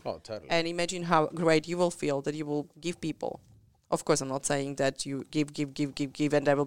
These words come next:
Speaker 2: be not balance in relationship. That's
Speaker 1: No.
Speaker 2: another conversation, and
Speaker 1: Yeah.
Speaker 2: probably we can <laughs> talk about it a long time.
Speaker 1: No, I'm just saying that you don't have to make yourself feel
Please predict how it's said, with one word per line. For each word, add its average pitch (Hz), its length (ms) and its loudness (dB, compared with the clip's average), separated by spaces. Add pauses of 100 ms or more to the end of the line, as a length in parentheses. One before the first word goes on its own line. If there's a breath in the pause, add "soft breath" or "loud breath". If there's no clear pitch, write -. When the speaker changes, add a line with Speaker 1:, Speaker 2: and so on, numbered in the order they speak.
(100)
Speaker 2:
be - 20 0
not 143 200 4
balance 143 320 6
in 143 100 -4
relationship. 151 560 2
That's 143 180 2
Speaker 1:
No. 143 60 0
Speaker 2:
another 147 400 6
conversation, 143 880 2
and 156 120 -4
Speaker 1:
Yeah. - 80 -4
Speaker 2:
probably 143 200 -4
we 147 80 -12
can 185 160 -4
<laughs> - 100 0
talk 175 140 2
about 139 280 2
it 147 100 -2
a - 40 -6
long 147 140 -6
time. 165 220 0
Speaker 1:
No, 147 60 2
I'm 147 120 -2
just 165 160 -8
saying 151 160 -4
that 117 140 0
you 113 120 -6
don't 127 200 -2
have 123 180 -6
to 120 100 -10
make 113 320 -8
yourself 110 380 -4
feel 107 340 -4